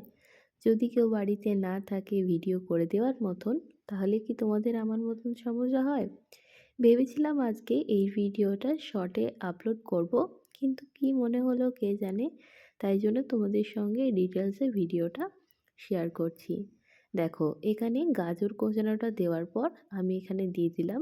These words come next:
পেঁয়াজ কোচানো। পেঁয়াজটা একটু সামান্য নুন দিয়ে ভালোভাবে ভেজে নিয়েছি।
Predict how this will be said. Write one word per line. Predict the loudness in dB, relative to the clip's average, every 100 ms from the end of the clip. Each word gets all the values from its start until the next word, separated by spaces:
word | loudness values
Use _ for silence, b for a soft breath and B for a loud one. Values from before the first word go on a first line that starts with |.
| -2
পেঁয়াজ | 0 0 0 -2
কোচানো। | -4 -4 -8 -8 -10 _ _ b b b b -2
পেঁয়াজটা | 0 0 -2 -2 -2 -2 -6 _ -6
একটু | -4 -4 -2
সামান্য | -2 -2 0 0 0 -2 -4 -8 -4
নুন | -2 0 -2 -2
দিয়ে | 0 0 0 0
ভালোভাবে | -4 -2 0 0 -2 -2 -2 -4 -6
ভেজে | -2 0 0
নিয়েছি। | -4 -4 -6 -6 -6